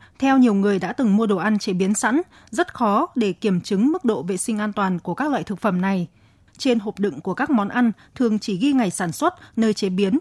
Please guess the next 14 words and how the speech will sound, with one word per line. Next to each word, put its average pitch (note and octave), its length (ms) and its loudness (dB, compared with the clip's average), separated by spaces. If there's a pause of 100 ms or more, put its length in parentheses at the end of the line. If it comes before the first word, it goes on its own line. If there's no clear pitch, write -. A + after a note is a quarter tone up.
(200)
chứ B3+ 120 -2
không D4 220 0
hề B3 200 2
có F#3+ 160 -4
thông B3+ 200 0
tin B3+ 360 4
về G3+ 100 0
nguồn F#3+ 260 2
gốc - 400 -2
của G3+ 140 2
các C4+ 160 -2
loại A#3 140 0
thực - 200 -6
phẩm G3 220 2